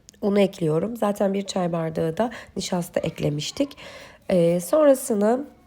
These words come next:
e, hamurun kıvamına göre ilave edeceğim. Birden eklemiyorum. Ortalama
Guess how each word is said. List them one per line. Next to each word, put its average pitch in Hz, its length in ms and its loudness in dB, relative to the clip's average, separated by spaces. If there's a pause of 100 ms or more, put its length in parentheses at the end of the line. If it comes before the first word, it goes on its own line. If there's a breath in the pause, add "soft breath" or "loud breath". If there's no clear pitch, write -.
(100)
e, 170 180 0
hamurun 214 380 2
kıvamına 190 560 0
göre 202 420 4 (360 loud breath)
ilave 202 460 4
edeceğim. 175 640 0
Birden 180 300 2
eklemiyorum. 175 1000 0 (3500 soft breath)
Ortalama 294 800 6